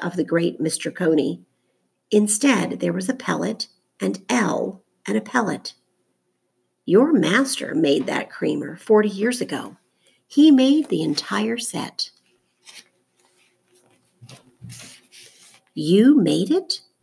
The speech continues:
He had never guessed that there had been a time when Mister Lapham could do such beautiful work. At last, Mister Lapham raised his protuberant eyes. "I remember when your uncle, Mister Thomas Hancock, sir,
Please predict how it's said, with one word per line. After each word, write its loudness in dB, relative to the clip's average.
He -4
had -4
never 0
guessed -6
that -8
there -2
had -8
been 0
a -2
time -4
when 2
Mister -2
Lapham -2
could -8
do 0
such -8
beautiful -2
work. -8
At -4
last, -2
Mister -2
Lapham -2
raised 2
his -4
protuberant -2
eyes. -4
"I -4
remember 2
when 2
your 2
uncle, 0
Mister 0
Thomas -2
Hancock, -4
sir, -6